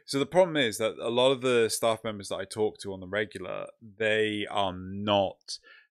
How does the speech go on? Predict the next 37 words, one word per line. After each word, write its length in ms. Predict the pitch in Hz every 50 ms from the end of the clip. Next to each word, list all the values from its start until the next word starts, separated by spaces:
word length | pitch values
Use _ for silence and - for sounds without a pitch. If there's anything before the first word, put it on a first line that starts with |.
| _ _ -
the 380 | 98 95 95 92 95 92 92 -
people 220 | - 101 90 95 92
that 80 | 87
do 160 | 90 98 92 82
the 80 | 92
design 400 | 82 - 90 85 104 98 98 98 95
decisions, 680 | 90 - - 90 82 - 90 90 90 87 85 85 85 -
so 180 | - - 95
on 80 | 90 90
and 80 | 87
so 160 | 85 95 92 92
forth. 340 | - - - 82 87 - _ _ - - _ _ _ _ _ - -
But 140 | 113 110 -
a 80 | - 113
large 440 | 113 113 117 123 127 127 120 117 -
part 260 | 117 110 104 101 101
of 60 | 95
the 80 | - -
conversations 560 | - 107 98 95 90 - 98 92 - - -
I 60 | 87
have 300 | - - - 127 131 123
with 100 | 113 104 101
them 120 | 98 95
is 140 | 90 95 90
about 380 | 98 - 110 104 101 - 104 95
them 320 | 101 95 92 92 90 87 -
personally 520 | - - 110 110 107 95 - - 90 87 85 -
as 180 | 107 104 101 92
a 40 |
human 340 | - - 107 98 87 85 85 87
being, 380 | 107 110 101 92 87 85 82 - -
not, 600 | 92 87 95 104 110 107 95 87 80 - - - _ _ _ _ _ _ _ _ _ _ _ _ _
you 80 | - 101
know, 160 | 90 85 - - _ -
"Ah, 380 | - 214 165 117 98 82 73 - _ _ _ _ - _ _ _ -
as 320 | - 277 285 226 151 -
per, 380 | - - - 180 185 160 147